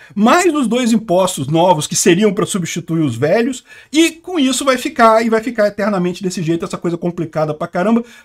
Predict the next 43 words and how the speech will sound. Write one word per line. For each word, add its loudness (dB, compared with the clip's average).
pagando 4
muito -2
mais -4
caro 0
no -4
final -6
das -8
contas. -6
Essa -6
que -14
vai -6
ser -8
a -6
história -6
dessa -2
lei, 0
né? 0
Mas 0
vamos 0
ver, 0
tem 2
muito -2
mais 0
coisa -2
pior -2
aqui, -10
né? -2
Então -4
eles -2
já 4
mandaram 4
isso -4
daqui, 0
vão 2
criar 4
dois 0
I 0
V 2
As 4
novos, -2
dois -2
impostos -4
novos, -2